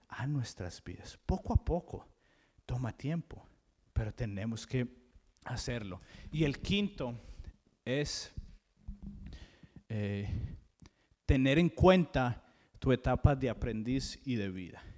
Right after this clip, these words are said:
Y esto es sumamente importante. Si usted apenas está empezando a seguir a Jesús, el usted tener ese tiempo de quietud y silencio un día a la semana, por diez minutos, es maravilloso.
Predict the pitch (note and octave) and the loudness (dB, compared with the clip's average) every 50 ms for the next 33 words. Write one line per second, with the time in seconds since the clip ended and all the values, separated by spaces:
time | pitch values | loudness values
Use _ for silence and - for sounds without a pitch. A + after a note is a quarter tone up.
0 | - - - C#3+ C3 - E3 - - - - - - - F#3 F3 D#3 D3+ C3+ A#2 | -18 -12 -10 -10 -8 -8 -8 -10 -8 -10 -10 -10 -2 0 0 0 2 0 0 0
1 | A#2 A#2 - - A2+ G2+ - F2 D#2+ - - F2+ F2+ E2+ - - - - - _ | -2 -4 -6 -6 -10 -10 -8 -10 -12 -10 -10 -10 -10 -10 -12 -14 -14 -14 -14 _
2 | - - _ _ _ _ _ _ _ _ _ _ _ _ _ - - - E3+ - | -20 -20 _ _ _ _ _ _ _ _ _ _ _ _ _ -10 -4 -2 -2 -2
3 | - - - G3 G3 G3 - - E3+ F3 F3 D#3+ B2+ A#2 C3+ C3 - - D3 C#3+ | -2 -2 -2 0 0 -2 -2 -4 -2 -2 0 -2 -2 -4 -6 -6 -4 -4 -4 -4
4 | - D#3+ C#3+ D#3 D#3 D3+ D3+ C#3+ - C#3 C3 A2 B2 B2 C3+ C3 A#2+ B2+ G#2+ - | -2 -4 -4 -4 -4 -4 -4 -6 -4 -6 -8 -6 -4 -4 -4 -4 -4 -6 -10 -10
5 | - C3+ B2+ A2 - - - - _ _ _ _ _ _ _ _ _ _ _ _ | -8 -6 -6 -6 -8 -12 -18 -20 _ _ _ _ _ _ _ _ _ _ _ _
6 | _ _ _ _ - B2 B2+ A#2 - - C#3 - - D#3 D#3+ D#3 D3+ D3 C3 D#3 | _ _ _ _ -8 -8 -8 -6 -6 -6 -6 -4 -2 -2 -2 -2 -2 -4 -4 -6
7 | D3+ - - D#3 D3 C#3 - D#3 D3 B2 A#2 - - A2+ - _ - C3 C3 C3+ | -8 -6 -6 -6 -6 -4 -4 -2 -2 -2 -4 -6 -12 -14 -14 _ -8 -6 -4 -4
8 | C#3 C3+ - - C#3 B2+ - - A#2 A2+ A#2 A#2 - - - B2 - C#3+ D#3+ E3+ | -4 -6 -8 -8 -8 -8 -6 -6 -4 -4 -4 -6 -6 -8 -8 -8 -4 -2 -2 -2
9 | E3+ D3 D#3+ D#3 D3+ C#3+ C3 B2+ - - A#2 A2 A2 G#2+ G#2 G2 - - - - | 0 0 0 0 0 0 -2 -4 -4 -6 -6 -6 -4 -6 -6 -8 -10 -12 -12 -12
10 | - - B2 A2 A2+ B2 C3 B2 - C#3+ C#3+ C#3 D3 D3+ C#3+ - - B2+ A#2+ - | -8 -6 -6 -4 -2 -2 -2 -2 0 0 0 2 2 2 2 0 -2 -6 -6 -6
11 | - - - - _ _ _ - - _ _ _ _ _ - - C3 A#2 A#2 B2+ | -10 -14 -16 -18 _ _ _ -20 -20 _ _ _ _ _ -6 -6 -6 -4 -2 -2
12 | A#2 G#2+ G#2+ G2+ F#2+ F#2+ F#2 E2 F2+ E2+ - - - - | -2 -2 -2 -2 -4 -6 -8 -8 -10 -10 -10 -12 -16 -16